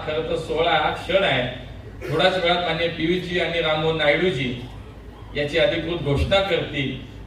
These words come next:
आणि तुमच्या सगळ्यांचं स्वप्न गेले अनेक वर्ष तुम्ही पाहिलं ते मनीषाताईच्या माध्यमातून पूर्ण होणार आहे. त्यामुळे फार काही वेळ आता आपल्यामध्ये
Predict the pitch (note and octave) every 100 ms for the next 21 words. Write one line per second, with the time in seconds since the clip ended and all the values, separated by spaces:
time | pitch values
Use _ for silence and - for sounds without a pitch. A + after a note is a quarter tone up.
0 | B2+ D#3 E3 D#3+ E3+ G#3 A3 F#3 F3 F3+
1 | E3+ F#3 F#3+ - G#3 A3+ G3 E3+ D#3+ E3
2 | E3 A3 A#3+ G#3+ D#3+ F#3+ F3 E3 D#3+ D3+
3 | D3+ D#3+ E3 C#3+ F#3 F#3 F#3+ F3 E3+ E3
4 | D#3 D3 D#3+ D3+ D3+ D#3 D#3+ D3+ D3+ C#3
5 | B2 A#2 A2+ A2+ - - - - - -
6 | - - - - - - - - G3 G#3+
7 | G#3+ - - - - - - - - -
8 | - G3 F#3 F#3+ G3 F#3 F#3 E3 - F3+
9 | F3 F#3+